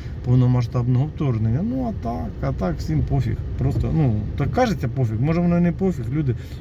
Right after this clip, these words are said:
ведуть себе так, наче нічого не буває. Понятно, що треба жити і не кіпішувати, так як раніше тоді, пух, все, заправки забиті, магазини там вимітають.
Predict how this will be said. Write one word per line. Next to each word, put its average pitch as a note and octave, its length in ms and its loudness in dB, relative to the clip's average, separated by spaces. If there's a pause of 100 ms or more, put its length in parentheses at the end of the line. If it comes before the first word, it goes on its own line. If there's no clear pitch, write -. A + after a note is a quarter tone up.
(140)
ведуть D3+ 320 2
себе A#2+ 340 0
так, A#2 140 -2 (240)
наче B2 320 0
нічого A#2+ 400 4
не A#2+ 100 4
буває. A#2 340 0
Понятно, E3+ 440 0
що B2+ 100 -2
треба A#2+ 340 2
жити C#3+ 380 2 (680)
і A2+ 340 2 (260)
не B2+ 200 6
кіпішувати, C3+ 640 0
так A#2+ 140 -2
як A#2+ 160 0
раніше B2 340 2
тоді, A#2 420 2 (120)
пух, C3+ 160 2
все, C3+ 200 0
заправки B2 460 0
забиті, C3 400 2
магазини B2+ 520 4
там B2 180 0
вимітають. B2 560 0